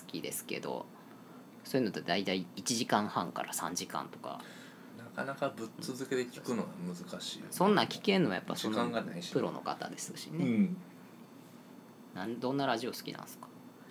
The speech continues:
Speaker 2: 僕、なんやろうな。
Speaker 1: クリームは聞いてなかったん？
Speaker 2: あ、聞いてない。
Speaker 1: あ、そうなんや。聞いてそうやな。
Speaker 2: ラジオは正直あんま聞いてなくて、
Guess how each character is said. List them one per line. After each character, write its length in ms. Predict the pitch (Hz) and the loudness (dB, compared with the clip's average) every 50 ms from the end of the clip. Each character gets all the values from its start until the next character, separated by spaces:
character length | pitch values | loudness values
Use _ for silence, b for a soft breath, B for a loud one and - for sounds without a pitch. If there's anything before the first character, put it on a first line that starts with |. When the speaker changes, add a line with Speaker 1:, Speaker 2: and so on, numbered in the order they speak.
| - - | -10 -6
Speaker 2:
僕、 160 | 90 90 87 90 87 85 87 90 - - - - - - - - B B B B B B B B B B - | -6 -4 -4 -2 -4 -4 -4 -6 -8 -12 -16 -18 -18 -18 -18 -16 B B B B B B B B B B -8
な 120 | 95 90 101 | -4 -2 2
ん 40 | |
や 60 | 107 98 | 2 2
ろ 60 | 85 | 2
う 40 | 82 | 0
な。 180 | 82 - - - | -4 -8 -8 -2
Speaker 1:
ク 140 | - - 175 | 4 6 8
リ 120 | 240 294 | 10 10
ー 60 | 156 | 8
ム 80 | 113 90 | 6 4
は 80 | - - | 0 0
聞 140 | - 123 | 0 0
い 40 | 120 | 2
て 80 | 117 127 | 2 0
な 120 | 120 117 117 | 0 0 -2
か 140 | - - | -2 -6
っ 40 | - - - - | -8 -8 -8 -10
た 80 | - - | -10 -10
ん？ 20 | - - - - | -10 -2 6 10
Speaker 2:
あ、 100 | 123 117 | 10 10
聞 160 | - - - 123 | 10 8 4 8
い 40 | |
て 120 | 104 123 110 | 12 12 12
な 100 | 98 85 | 12 10
い。 140 | 80 - - | 6 2 -2
Speaker 1:
あ、 100 | - 95 | -6 -2
そ 220 | - - 180 160 123 | 4 6 8 8 8
う 20 | |
な 100 | 98 69 | 6 2
ん 20 | - | -4
や。 60 | - - - - | -8 -10 -12 -8
聞 140 | - - 131 | -4 -4 -4
い 40 | 135 | -2
て 100 | - 139 | -2 -2
そ 140 | - - | 0 4
う 60 | - 98 | 6 6
や 60 | 104 | 6
な。 60 | - - - | 6 4 0
Speaker 2:
ラ 60 | 226 | -2
ジ 340 | 226 - - - - 381 415 | 0 0 0 2 6 8 10
オ 200 | 415 370 311 254 | 10 10 10 8
は 240 | 202 120 117 107 101 | 6 6 4 4 2
正 240 | 98 - 120 120 127 | 0 0 0 0 0
直 260 | 135 143 - 117 117 | 0 2 4 4 4
あ 40 | 127 | 4
ん 80 | 131 | 2
ま 80 | 135 131 | 0 0
聞 180 | 131 - 135 | 0 0 -2
い 40 | 131 | 0
て 100 | 123 127 | 0 0
な 120 | 120 120 120 | 0 -2 -2
く 120 | - - | -4 -6
て、 500 | - - 113 107 104 98 92 90 90 90 | 2 6 8 8 10 8 6 4 0 -6